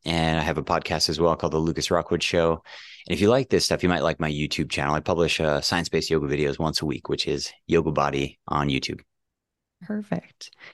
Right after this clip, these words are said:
Speaker 2: Thank you, Lucas, so much for your time today. Everyone, go check out yoga body dot com, Lucas Rockwood on Instagram. I'm gonna put everything in the show notes, so it's really easily and accessible for you all to access it. Um, but thank you again so much for joining.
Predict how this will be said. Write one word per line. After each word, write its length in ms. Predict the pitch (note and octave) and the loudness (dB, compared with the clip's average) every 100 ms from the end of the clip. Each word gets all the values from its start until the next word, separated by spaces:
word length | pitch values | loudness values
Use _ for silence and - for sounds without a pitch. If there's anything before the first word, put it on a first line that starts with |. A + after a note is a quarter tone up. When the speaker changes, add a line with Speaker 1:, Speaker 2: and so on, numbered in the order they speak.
| _ _ - | _ _ 6
Speaker 2:
Thank 240 | G#3 A3 | 8 8
you, 180 | A#3 A3 | 6 6
Lucas, 300 | A3+ G#3+ G3 | 6 6 4
so 100 | F#3+ | 8
much 160 | F#3+ - | 6 6
for 80 | E3+ | 4
your 140 | D#3 | 4
time 300 | - - E3 | 2 4 4
today. 460 | D#3+ E3 D#3+ D#3+ D#3 _ _ - | 4 4 4 4 2 _ _ -4
Everyone, 300 | G3 A3 G3+ | 4 4 6
go 160 | G3 | 4
check 220 | A3 G#3+ G3+ | 2 0 -2
out 180 | G3 | 0
yoga 200 | F3+ F3+ | 2 2
body 260 | E3+ E3 D#3+ | 2 2 2
dot 160 | D3 - | 0 -4
com, 580 | - A#3+ A#3+ A#3+ A#3+ - _ - | -2 2 4 6 6 2 _ 0
Lucas 300 | F#3 F#3+ - | 2 2 2
Rockwood 320 | E3+ - E3+ | 0 4 6
on 360 | D3+ D3+ D#3 - A#3 | 8 8 4 2 4
Instagram. 840 | A#3+ - A3+ A3 G#3+ G3+ G3+ G3 - - | 4 4 4 8 8 8 6 4 -2 0
I'm 120 | G3 A3 | 6 8
gonna 140 | A3 | 8
put 140 | G3+ - | 6 4
everything 420 | F#3+ F#3 F#3 F3+ | 2 4 4 4
in 100 | E3 | 2
the 80 | D#3 | 2
show 180 | F3+ | 4
notes, 300 | F#3 E3+ - - | 6 6 2 0
so 80 | |
it's 160 | D3+ - | 0 4
really 280 | E3 D#3 - | 6 6 4
easily 280 | E3+ D3+ D#3 | 2 2 2
and 100 | C#3+ | 0
accessible 520 | - - E3+ - D#3+ | -2 -4 -4 2 2
for 560 | D3+ D#3 D3+ D3+ D3+ D3 - | 2 2 4 6 4 2 -2
you 100 | D#3 | 0
all 140 | D3 | 2
to 240 | D3+ D3 - - | 2 -2 -2 -4
access 460 | F#3 - F#3 - | -6 0 0 4
it. 360 | E3+ E3 - - _ _ _ _ - | 6 6 4 -8 _ _ _ _ -2
Um, 280 | F3+ D#3+ - - | 2 4 2 0
but 160 | F#3+ | 2
thank 240 | G#3+ G#3 A3 | 2 2 2
you 100 | G#3 | 2
again 300 | G3+ G3+ F3+ | 4 4 4
so 160 | F#3 | 2
much 220 | F#3 - - | 0 0 -4
for 140 | F3 | -2
joining. 480 | F3 F#3 D#3+ B2+ | 2 4 6 4